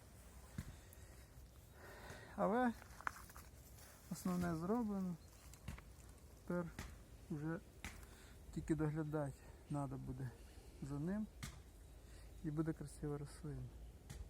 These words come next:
Отже, робіть ніваки із тих рослин, які переростають, з тих рослин, яких, можливо,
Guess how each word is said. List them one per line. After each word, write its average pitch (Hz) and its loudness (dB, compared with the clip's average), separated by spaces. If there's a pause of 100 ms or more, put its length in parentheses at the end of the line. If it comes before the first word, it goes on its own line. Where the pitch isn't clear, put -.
(280)
Отже, 202 4 (1500)
робіть 165 6
ніваки 185 6 (1120)
із 160 2
тих - 2
рослин, 156 4 (720)
які 156 2
переростають, 160 6 (340)
з - -10
тих 147 0
рослин, 147 2 (1080)
яких, 147 2 (640)
можливо, 143 8